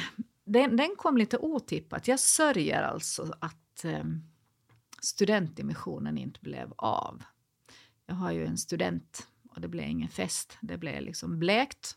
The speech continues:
det blev tråkigt, det blev ledsamt. Hon var ledsen, jag var ledsen, alla var lite ledsna. Skolavslutningen, de här tre mindre barnen som ännu går på sånt, blev också helt jättetr-, <laughs> jättetrist. Och, och det här att det var så tråkigt, det rev också liksom upp mycket annat som inte har blivit normalt den här våren.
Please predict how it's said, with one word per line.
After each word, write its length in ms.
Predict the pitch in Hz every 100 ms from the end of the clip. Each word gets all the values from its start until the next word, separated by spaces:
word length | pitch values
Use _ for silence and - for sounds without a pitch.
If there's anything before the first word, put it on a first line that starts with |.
| -
det 120 | -
blev 100 | 156
tråkigt, 520 | - 226 220 226 -
det 80 | 196
blev 340 | 190 - - -
ledsamt. 460 | 202 202 - 214 -
Hon 160 | 196
var 100 | 190
ledsen, 340 | 190 190 185 185
jag 100 | 180
var 80 |
ledsen, 340 | 175 170 - 170
alla 180 | 175 170
var 60 |
lite 220 | 170 170
ledsna. 380 | 180 170 - 185 - - - - -
Skolavslutningen, 1300 | - - - 262 226 208 - 196 185 190 185 190 214 - 247 -
de 160 | 190
här 60 | 175
tre 220 | 165 185
mindre 300 | 175 175 165
barnen 320 | 165 160 160
som 160 | 170 165
ännu 200 | 165 160
går 140 | 170
på 100 | 170
sånt, 440 | 175 196 202 - - _ _ _ _
blev 200 | 214 175
också 220 | 156 - 185
helt 460 | 170 - - - - _ _
jättetr-, 420 | 180 - - - - -
<laughs> 180 | - -
jättetrist. 840 | 233 - - - - 202 - - - - - - -
Och, 520 | - - 233 - 240
och 80 | 233
det 60 | 240 -
här 220 | 302 233
att 140 | 208
det 60 | 214
var 160 | 208 196
så 120 | 190
tråkigt, 360 | 190 165 170
det 80 | 202
rev 280 | 226 269 220
också 240 | 226 -
liksom 260 | 190 - 196
upp 120 | 202
mycket 240 | 196 196 -
annat 420 | 269 254 156 -
som 140 | 175 80
inte 160 | -
har 40 | 78
blivit 240 | 73 76
normalt 400 | 90 85 71 -
den 120 | 82
här 60 | 85
våren. 400 | 78 71 113